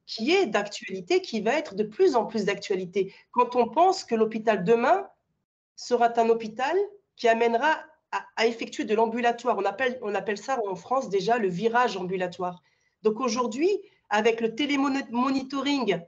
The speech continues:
c'est-à-dire un patient sort de l'hôpital, il faut faire, il faut mettre en place toute une stratégie derrière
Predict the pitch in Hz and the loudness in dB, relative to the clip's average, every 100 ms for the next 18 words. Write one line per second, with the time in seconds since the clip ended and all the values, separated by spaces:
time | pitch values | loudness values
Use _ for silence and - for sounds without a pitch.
0 | _ _ - 214 226 240 254 262 269 - | _ _ -8 -2 0 2 2 2 -2 0
1 | 269 226 - 269 233 214 214 214 208 190 | 0 0 -2 0 0 0 -4 -6 -2 -4
2 | 190 - _ _ _ 208 - 247 269 247 | -6 -18 _ _ _ -14 -6 -4 0 0
3 | 240 - 233 330 302 - 247 233 226 220 | -2 -6 0 2 2 2 0 2 0 0
4 | 359 349 233 - 226 214 220 196 220 196 | -4 -4 -6 -2 -2 0 -2 -2 -4 -2
5 | 185 180 180 | -2 0 -2